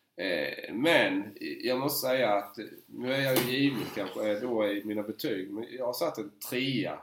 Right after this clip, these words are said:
Men alltså med tanke på hans potential, så han skulle ju varit uppe på minst en fyra. Men, eh, han har inte varit så bra som jag trodde.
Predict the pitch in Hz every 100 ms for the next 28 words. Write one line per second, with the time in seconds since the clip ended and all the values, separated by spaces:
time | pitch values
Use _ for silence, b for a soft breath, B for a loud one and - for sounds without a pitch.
0 | - 101 110 110 - 123 113 135 139 135
1 | - 101 123 135 110 - - - 107 113
2 | - 147 110 - 101 98 - 127 101 95
3 | 107 - - 107 104 92 95 92 - b
4 | b b 110 127 95 - 87 - 107 110
5 | 110 78 98 107 110 110 107 - _ _
6 | _ _ _ _ _ _ - - 135 139
7 | 135 131 143 147 151 - 117 127 117 -
8 | 110 117 113 80 - 107 87 98 107 107